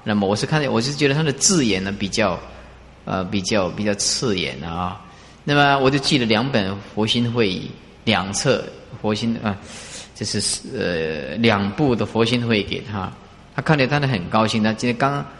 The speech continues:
刚才打电话给我，他说：“慧律法师，你，我们都是建国中学的好朋友，那么你，呃，好的杰出校友，那么你是不是能够给我批评几句啊？”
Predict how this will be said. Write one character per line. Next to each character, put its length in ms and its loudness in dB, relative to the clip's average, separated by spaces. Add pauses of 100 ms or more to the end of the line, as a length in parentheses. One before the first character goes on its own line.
(180)
刚 160 2
才 80 4
打 160 2
电 220 2
话 160 2
给 220 2
我， 180 -4 (340)
他 80 0
说 120 2
：“慧 120 6
律 80 4
法 160 4
师， 160 2
你， 480 4 (440)
我 100 2
们 80 6
都 100 6
是 480 4
建 120 2
国 120 4
中 200 2
学 120 0
的 280 2
好 200 0
朋 240 2
友， 280 0
那 80 -2
么 140 4
你， 280 2 (440)
呃， 340 -4
好 260 -2
的 80 0
杰 200 2
出 160 0
校 240 4
友， 220 -2
那 100 0
么 80 4
你 360 2 (260)
是 140 -4
不 60 0
是 140 2
能 120 2
够 120 4
给 120 2
我 120 8
批 260 0
评 200 0
几 220 0
句 300 2
啊？” 120 -2